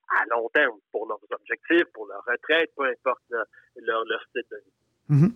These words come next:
Speaker 2: Mais ça, ça a donné aussi, il y a une période pendant que les,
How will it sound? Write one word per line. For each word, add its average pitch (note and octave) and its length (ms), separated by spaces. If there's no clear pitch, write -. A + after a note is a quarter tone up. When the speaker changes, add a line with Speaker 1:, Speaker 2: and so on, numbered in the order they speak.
Speaker 2:
Mais C3 140
ça, - 220
ça C#3 140
a C3 40
donné F3+ 260
aussi, D3 240
il D#3+ 100
y C3 40
a A#2+ 40
une A#2+ 140
période A#2+ 580
pendant A2+ 300
que G#2 380
les, F#2+ 300